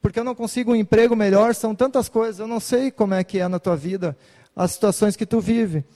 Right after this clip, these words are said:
mas eu sei de uma coisa, a paz que a gente procura sentir, ela depende do teu relacionamento com Deus.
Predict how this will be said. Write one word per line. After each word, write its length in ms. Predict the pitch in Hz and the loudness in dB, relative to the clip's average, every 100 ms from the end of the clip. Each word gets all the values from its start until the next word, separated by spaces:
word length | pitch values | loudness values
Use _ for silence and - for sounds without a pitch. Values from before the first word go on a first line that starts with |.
| _ _ _ _ _ _ - | _ _ _ _ _ _ -8
mas 200 | 190 180 | -6 -4
eu 80 | |
sei 180 | 180 208 | -2 -2
de 80 | 208 | 0
uma 160 | 233 240 | -2 0
coisa, 480 | 247 220 156 - - _ _ _ _ _ - | 4 4 4 -4 -18 _ _ _ _ _ -4
a 120 | 170 | -4
paz 540 | - 185 214 262 - | -2 -2 2 0 -2
que 100 | - | 0
a 60 | 190 | 2
gente 260 | 175 208 - | 2 2 2
procura 760 | 190 170 208 240 233 156 135 _ _ _ | 2 2 0 0 2 0 -4 _ _ _
sentir, 640 | - - 185 - 214 240 | -10 -2 -2 0 0 0
ela 220 | 202 185 196 | 2 0 0
depende 640 | 196 - 208 240 208 170 | -2 2 2 0 -2 -4
do 100 | 175 | -2
teu 160 | 185 208 | 0 0
relacionamento 560 | 226 214 226 220 226 | 0 -6 -6 -6 -8
com 100 | 240 | -8
Deus. 520 | 226 220 208 - - | -4 -2 -4 -10 -18